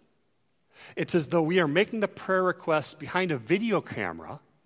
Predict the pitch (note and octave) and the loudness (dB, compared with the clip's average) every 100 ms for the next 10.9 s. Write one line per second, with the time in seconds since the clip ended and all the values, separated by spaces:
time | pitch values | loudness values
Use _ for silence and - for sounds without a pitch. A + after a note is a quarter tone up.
0 | _ _ _ _ _ _ - - - _ | _ _ _ _ _ _ -20 -20 -20 _
1 | - - A3+ B3 A#3 G#3 - - _ - | -4 4 6 6 2 -4 -10 -20 _ -2
2 | - F3+ E3+ E3+ D#3+ C#3 D#3 E3 D3+ D3+ | 2 4 2 0 0 4 4 4 2 2
3 | D3+ D3+ D#3 D#3 C#3 B2+ D#3 D#3+ C3+ B2+ | 0 -2 0 0 0 -4 -2 -2 0 0
4 | C3+ D#3+ C3 B2 - - _ _ _ _ | 2 2 0 -2 -10 -20 _ _ _ _
5 | _ _ - D#3 E3 F3+ E3+ D3+ C3+ C#3 | _ _ 0 2 6 8 8 6 4 -2
6 | F3 D#3+ C3 G2+ - - _ _ _ _ | 0 0 0 -4 -10 -20 _ _ _ _
7 | _ _ _ _ _ _ _ _ _ _ | _ _ _ _ _ _ _ _ _ _
8 | _ C#3+ D#3 A2+ E2+ - _ _ _ _ | _ 0 0 0 -4 -16 _ _ _ _
9 | _ _ _ _ _ _ _ _ _ _ | _ _ _ _ _ _ _ _ _ _
10 | _ _ _ _ - E3 F3 F#3+ | _ _ _ _ -4 0 2 2